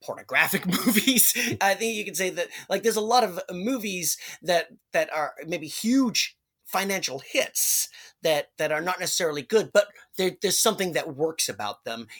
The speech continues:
even if it's not the overall emotional drive of craft that, that you are particularly gifted in, of, like, finding that emotional and bigger, emotional drive and a, and a bigger uh, message or, or, or at least bigger theme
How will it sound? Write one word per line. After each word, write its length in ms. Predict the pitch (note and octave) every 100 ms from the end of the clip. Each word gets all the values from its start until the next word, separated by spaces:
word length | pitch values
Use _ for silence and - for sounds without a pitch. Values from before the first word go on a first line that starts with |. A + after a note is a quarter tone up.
| -
even 320 | G#3+ F#3 F#3+
if 140 | F3+ D#3
it's 200 | - E3+
not 180 | D3+
the 140 | D3 D3+
overall 640 | F#3+ G3 E3+ D#3+ D3+ C#3
emotional 880 | C#3+ D3 E3+ G3 - C#3 A#2 A#2 G#2+ _ _ _
drive 360 | - C#3+ B2 B2+
of 80 | -
craft 420 | - A#2+ A#2+ -
that, 160 | F3+ -
that 220 | A3 G#3+
you 240 | C#4+ C4+
are 260 | G#3 G3+ G#3 _
particularly 480 | - C#4+ G#3 D#3 -
gifted 320 | - C4 C#3+ A2+
in, 220 | A#2 C3 - -
of, 200 | C3+ C#3+
like, 240 | D3 C#3 - - -
finding 300 | F3+ D3+ D3
that 160 | C3
emotional 480 | C3 C3+ C#3+ D3+ C#3
and 220 | - F#3+ -
bigger, 380 | A3 E3 D3+ - _
emotional 440 | G3 G#3 B3+ F#3+ D3+
drive 340 | D#3 C#3 C3+
and 120 | C#3+
a, 40 | C#3 -
and 140 | C#3
a 100 | A#2+
bigger 460 | E3 D#3+ C#3+ C3+ B2 _ - - -
uh, 180 | B2+ A#2+
message 640 | C#3+ D#3 - - - - B2
or, 180 | A#2+ A#2+
or, 160 | C3+ A#2 C3
or 60 | B2+
at 40 |
least 300 | C#3 - -
bigger 440 | C#3+ C3 A#2+ A2 - _ - -
theme 380 | E3 C3 A2+